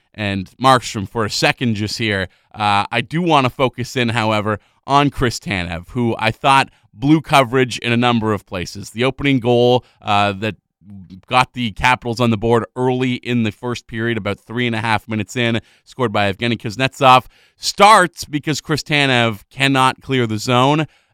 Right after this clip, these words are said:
uh, but it is compounded by a second error on top of that,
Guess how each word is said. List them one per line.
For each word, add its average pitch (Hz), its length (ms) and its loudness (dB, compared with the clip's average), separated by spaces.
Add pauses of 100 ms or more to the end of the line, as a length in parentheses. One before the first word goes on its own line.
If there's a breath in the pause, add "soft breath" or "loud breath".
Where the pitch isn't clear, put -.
(120)
uh, 117 280 2
but 160 240 0
it 220 100 2
is 196 80 0
compounded 185 600 2
by 151 100 4
a 135 140 2
second 202 520 0
error 127 360 2
on 120 160 0
top 147 240 0
of 117 160 -4
that, 101 340 4